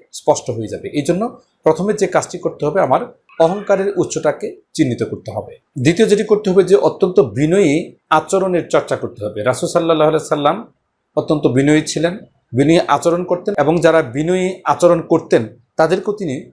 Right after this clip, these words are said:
অত্যন্ত বেশি পরিমাণে পছন্দ করতেন। বড়দের সম্মান করা, ছোটদের স্নেহ করা, কোনো ধরনের ভুল হলে তা স্বীকার করা, অপরকে অগ্রাধিকার দেওয়া বা সুযোগ করে দেওয়া, এগুলো হচ্ছে বিনয়। রাসূল সাল্লাল্লাহু আলাইহি সাল্লাম বলেছেন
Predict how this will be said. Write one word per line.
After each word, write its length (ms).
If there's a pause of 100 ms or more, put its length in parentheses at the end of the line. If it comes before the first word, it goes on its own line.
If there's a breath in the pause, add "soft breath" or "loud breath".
(180)
অত্যন্ত 220
বেশি 280
পরিমাণে 540 (200)
পছন্দ 360
করতেন। 340 (340)
বড়দের 680
সম্মান 380
করা, 240
ছোটদের 380
স্নেহ 340
করা, 460 (140)
কোনো 140
ধরনের 280
ভুল 320
হলে 380 (140)
তা 380 (120)
স্বীকার 380
করা, 520
অপরকে 380
অগ্রাধিকার 760
দেওয়া 280
বা 420 (260)
সুযোগ 360
করে 200
দেওয়া, 240 (580)
এগুলো 220
হচ্ছে 160
বিনয়। 340 (560)
রাসূল 220
সাল্লাল্লাহু 340
আলাইহি 120
সাল্লাম 220
বলেছেন 520